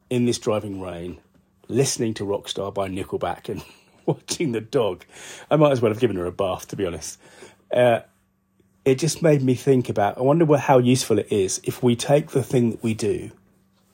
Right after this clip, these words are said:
the thing that we sell, that expertise, and we try and, if we try to write down what it actually is, maybe if we tried that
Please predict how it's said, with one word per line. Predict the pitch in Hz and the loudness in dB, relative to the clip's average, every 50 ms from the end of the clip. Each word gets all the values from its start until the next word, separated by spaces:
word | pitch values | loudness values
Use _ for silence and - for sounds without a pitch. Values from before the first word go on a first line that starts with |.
| _ _ _ _ _ _ - | _ _ _ _ _ _ -2
the | 123 110 | -2 0
thing | - - 131 123 | 4 4 6 6
that | 113 104 | 6 4
we | 117 117 113 | 2 0 0
sell, | 107 - - - - 113 98 82 76 - 110 - - _ _ _ _ _ _ _ _ _ _ _ _ _ _ - - - _ - | 0 2 2 2 2 0 0 0 -2 -6 -8 -12 -16 _ _ _ _ _ _ _ _ _ _ _ _ _ _ -20 -20 -10 _ 0
that | 113 113 - | 0 0 2
expertise, | 123 123 - - - - 104 - - 110 92 80 85 104 110 113 - - _ _ _ _ _ _ - - - - - - - _ _ - | 0 -2 -2 -4 -6 -6 -6 -4 -2 -2 -2 -2 -4 -4 -4 -6 -6 -8 _ _ _ _ _ _ -20 -20 -20 -20 -20 -20 -20 _ _ -4
and | - 113 113 113 | -2 0 0 0
we | 117 | 0
try | 110 - - 135 131 127 | -2 0 0 2 4 4
and, | 123 120 - | 2 0 -2
if | - 120 - - | -6 -10 -8 -6
we | 123 117 | -6 -4
try | - - 127 120 | -2 0 0 0
to | 117 - 117 | 0 0 -4
write | 113 110 110 120 131 127 127 - | -4 -2 2 2 4 4 2 2
down | - - 120 117 113 110 | 0 0 0 0 0 0
what | 107 107 110 | -2 -2 -4
it | 110 - | -6 -8
actually | 107 - - - - - 104 104 | -8 -12 -10 -10 -10 -8 -8 -8
is, | 101 117 117 101 82 78 - - - - - _ _ _ _ _ _ _ _ _ _ _ _ _ _ _ - | -6 -4 -4 -6 -6 -8 -12 -16 -20 -20 -20 _ _ _ _ _ _ _ _ _ _ _ _ _ _ _ -6
maybe | 107 113 127 139 156 160 147 147 131 | -2 0 2 4 4 4 2 2 -2
if | 117 - - | -2 -4 -6
we | 120 110 | -6 -6
tried | - - - 120 117 113 107 104 - | -6 -6 -2 -2 0 0 -2 -2 -6
that | 98 90 - - | -8 -8 -8 -12